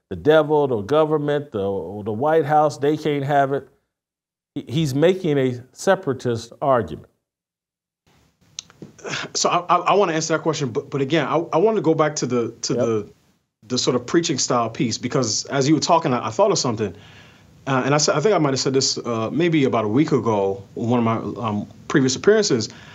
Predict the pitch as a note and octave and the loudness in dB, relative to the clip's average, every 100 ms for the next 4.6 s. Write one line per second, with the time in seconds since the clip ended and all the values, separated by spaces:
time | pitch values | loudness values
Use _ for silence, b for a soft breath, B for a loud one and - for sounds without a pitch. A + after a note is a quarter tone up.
0 | B B B - E3+ G3+ G#3+ E3 C3+ E3+ | B B B 2 4 4 2 2 2 4
1 | F#3+ D3 C#3 - D3+ C#3+ A2+ A2 A2+ C3 | 4 2 0 0 2 2 -2 -4 -2 0
2 | C3 - - A#2 F#2+ B2 C3 - - C#3 | 0 -2 -6 -8 -2 0 0 -2 -4 -2
3 | A#2+ - - - C3 D3 - A#2+ A#2 A2+ | -2 -4 -10 0 2 2 -2 -4 -2 2
4 | C3+ D3+ F3 G3+ - | 2 4 2 0 -2